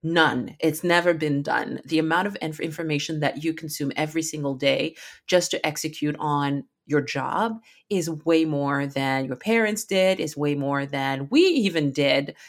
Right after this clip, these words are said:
than you even did maybe ten or twenty years ago, right? And so because of that, it's even more important to make sure that you build into your calendar time to just stop consuming, turn inward,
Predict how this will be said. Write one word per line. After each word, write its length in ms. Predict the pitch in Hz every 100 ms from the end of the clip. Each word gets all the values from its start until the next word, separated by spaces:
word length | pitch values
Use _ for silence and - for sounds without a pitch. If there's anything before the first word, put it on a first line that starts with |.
| -
than 140 | 185
you 140 | 202 277
even 340 | 214 165 151
did 180 | 143 131
maybe 220 | 151 147
ten 300 | 143 156 143
or 120 | 143
twenty 440 | 139 143 139 135 139
years 320 | 139 143 139
ago, 280 | 131 - - _
right? 440 | 127 135 143 170 - - - - -
And 440 | 165 156 151 151 -
so 200 | - 165
because 480 | 156 160 - 233 233
of 140 | 170
that, 220 | 147 143 139
it's 180 | - -
even 260 | 196 185 160
more 180 | 147
important 680 | 139 139 - 127 - 135 139 -
to 140 | - 151
make 200 | 147 139
sure 260 | - 156
that 400 | 151 147 143 143 _
you 160 | 151 147
build 380 | 139 160 165 160
into 260 | 151 151 165
your 120 | 160
calendar 500 | - 160 151 156 156
time 640 | 156 - 151 147 185 220 220 - - -
to 100 | 160
just 320 | 156 147 -
stop 360 | - 160 180 -
consuming, 800 | 240 226 - 160 147 147 202 226 _ _ _ _ _ _ _ _ -
turn 260 | - 170 160
inward, 680 | 180 220 156 135 131 135